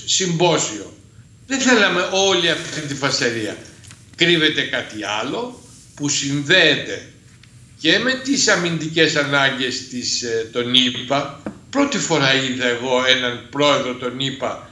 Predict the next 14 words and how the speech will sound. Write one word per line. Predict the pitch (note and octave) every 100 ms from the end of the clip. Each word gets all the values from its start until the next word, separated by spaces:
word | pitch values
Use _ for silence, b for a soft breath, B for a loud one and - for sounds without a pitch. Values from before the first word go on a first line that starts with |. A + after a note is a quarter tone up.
| b -
να | C#3+ -
παρεμβαίνει | C#3 C3 B2+ C#3 D#3+ D3+ C#3 -
τόσο | - E3 D#3+
ανοιχτά, | D3+ C#3 C#3 - D#3 C#3+ - - -
ακόμα | - C#3 E3 E3+ D#3+
και | D#3+ D3+
σε | - D3
μια, | D#3 E3 D3+ B2+ - -
σε | - D#3+
ένα | D#3+ D#3
δημοψήφισμα | C#3+ D3+ C#3+ - E3 D#3 D#3+ C#3 D3 D3 D#3+
ενός | D#3+ D#3+ D3+ D3
μικρού | D3 - D#3+ D3+ -
κράτους. | D#3 C3+ A#2+ -